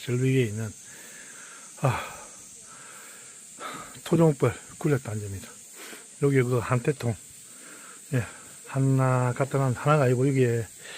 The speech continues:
몇 개를 갖다 놨는데 저 밑에, 예, 저 밑에 저기에 지금 들었고 여기에 지금 꿀이 가득 들었습니다. 가득 들었고 여기가 지금 세력이 엄청 좋아 보입니다.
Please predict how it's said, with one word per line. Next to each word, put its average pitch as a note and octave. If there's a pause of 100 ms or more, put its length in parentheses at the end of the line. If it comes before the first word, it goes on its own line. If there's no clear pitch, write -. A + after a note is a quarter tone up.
(300)
몇 D3+
개를 D3
갖다 B2
놨는데 A2+ (140)
저 - (320)
밑에, D3+ (600)
예, A#2+
저 -
밑에 D3+
저기에 A#2+
지금 G#2+
들었고 B2 (720)
여기에 C#3
지금 G#2
꿀이 C3
가득 -
들었습니다. A2
가득 -
들었고 G#2+ (840)
여기가 C#3+
지금 A#2+
세력이 C3 (960)
엄청 D3+
좋아 B2
보입니다. G#2